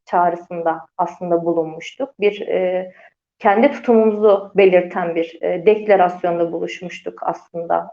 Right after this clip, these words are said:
e, genel merkezimizde. E, biz şunu amaçlıyoruz, bunca krizin içerisinde, bunca yoksulluğun, e, bunca politik krizin içerisinde,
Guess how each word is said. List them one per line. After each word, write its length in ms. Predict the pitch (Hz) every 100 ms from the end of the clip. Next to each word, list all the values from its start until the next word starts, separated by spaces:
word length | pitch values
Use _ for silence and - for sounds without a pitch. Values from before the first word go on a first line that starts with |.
| -
e, 220 | - -
genel 380 | 180 185 196 170
merkezimizde. 1040 | 165 170 - 170 170 170 165 - 311 339 - _ _ _ _ -
E, 240 | 208 208
biz 180 | 302 330
şunu 220 | - 311
amaçlıyoruz, 920 | 370 294 202 190 - 175 170 - 285 302 _
bunca 460 | 240 285 262 254 -
krizin 440 | - 233 233 262 247
içerisinde, 760 | - 196 190 190 170 156 165 180
bunca 260 | 208 214
yoksulluğun, 1000 | 196 180 185 - 220 196 185 170 165 175 _ -
e, 60 | - - - -
bunca 320 | 208 208 208
politik 460 | - 220 - 226 -
krizin 360 | 208 185 175
içerisinde, 760 | 170 - 160 - 165 156 156